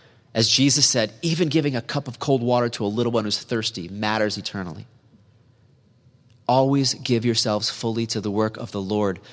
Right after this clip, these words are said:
to the good works that he has prepared in advance for you to do. Because you know that it's not in vain. What difference does it make knowing that everything you do matters eternally?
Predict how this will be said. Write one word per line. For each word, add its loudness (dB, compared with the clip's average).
to -2
the -2
good 4
works 2
that 2
he 2
has 2
prepared 2
in 0
advance 2
for -2
you 2
to -6
do. 2
Because -4
you 2
know 4
that 2
it's -2
not 0
in -6
vain. 0
What 0
difference 2
does 0
it -4
make 0
knowing 4
that 4
everything 2
you 4
do 2
matters 2
eternally? -2